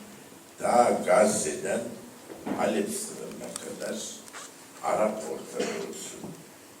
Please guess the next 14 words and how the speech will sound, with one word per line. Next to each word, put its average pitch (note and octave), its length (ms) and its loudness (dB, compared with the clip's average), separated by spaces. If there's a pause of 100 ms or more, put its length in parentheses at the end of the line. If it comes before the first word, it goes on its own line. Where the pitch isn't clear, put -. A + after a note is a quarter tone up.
(160)
adeta - 800 2
bir G2 280 -6
Türk G2+ 220 -4
şehitlikler E2 1000 -2
yoludur. - 800 -10 (840)
Bunların F2+ 520 -4
hepsinin - 540 -4 (100)
tetkik - 480 -8
edilmesi - 680 -8
gerekir. - 460 -10 (1080)
Araplar - 720 0 (720)
bu A2 100 -6
savaşın G#2 680 0
sonunda - 760 -6